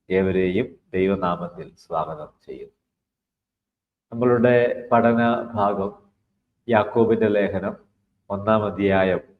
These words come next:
പത്തൊൻപതാമത്തെ വാക്യമാണ്. നമുക്ക് ആ വാക്യം ഒന്ന് വായിക്കാം. യാക്കോബിന്റെ ലേഖനം ഒന്നാം അധ്യായം പത്തൊൻപതാമത്തെ വാക്യം. "ഏത് മനുഷ്യനും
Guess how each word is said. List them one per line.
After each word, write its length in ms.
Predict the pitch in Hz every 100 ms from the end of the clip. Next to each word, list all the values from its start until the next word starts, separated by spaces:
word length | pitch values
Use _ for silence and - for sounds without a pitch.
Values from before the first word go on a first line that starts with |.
| -
പത്തൊൻപതാമത്തെ 1040 | 98 - 104 95 98 98 92 95 - 87 -
വാക്യമാണ്. 580 | 82 - - 76 67 - _ _ _ -
നമുക്ക് 200 | 104 104
ആ 60 | 101
വാക്യം 440 | 92 92 - -
ഒന്ന് 140 | -
വായിക്കാം. 480 | 90 87 87 - 110 - 101
യാക്കോബിന്റെ 520 | 87 - 92 95 92
ലേഖനം 640 | 90 85 87 123 - _ _ _ _ _ -
ഒന്നാം 300 | 101 107 104
അധ്യായം 560 | 98 82 90 87 92 147 - -
പത്തൊൻപതാമത്തെ 920 | 101 - 95 92 90 85 82 - - - -
വാക്യം. 340 | - _ _ _ _ _ _ -
"ഏത് 600 | 113 131 131 131 - -
മനുഷ്യനും 520 | 101 101 - 95 -